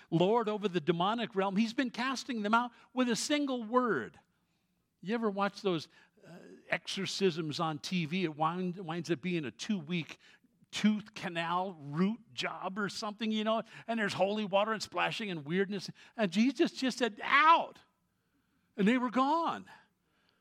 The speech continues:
Understand the power and authority that was given to Jesus and has been handed to the church. Power and authority of Jesus Christ is what enables anyone, not just pastors, to drive out demons. Listen carefully.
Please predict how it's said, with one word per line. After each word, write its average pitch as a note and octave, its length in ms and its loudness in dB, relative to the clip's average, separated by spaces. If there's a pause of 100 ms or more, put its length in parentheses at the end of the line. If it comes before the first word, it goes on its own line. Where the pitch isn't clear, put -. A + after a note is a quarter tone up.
(100)
Understand B3 540 2
the G3 80 2
power A3 440 2
and G#3 120 0
authority F#3 680 2
that G#3 160 0
was G3 180 0
given A#3 320 0
to F#3 120 -2
Jesus G3 520 0
and G3 220 -2
has G#3 260 -2
been F3+ 360 -2 (240)
handed G3+ 500 0
to G#3+ 160 0
the A#3+ 120 -4
church. - 500 -4 (460)
Power B3 480 2
and A3 140 0
authority G#3 640 0 (220)
of G3 160 4
Jesus A3 440 0
Christ C4 420 0
is F#3 140 0
what F#3 180 2
enables F3+ 460 0
anyone, B3+ 480 0 (220)
not D#4+ 160 -2
just A#3+ 280 -4
pastors, E3 540 -2
to E3+ 120 -6
drive E3 400 0
out E3+ 200 0
demons. G#3+ 400 -4 (220)
Listen A#3+ 340 2
carefully. C4+ 580 0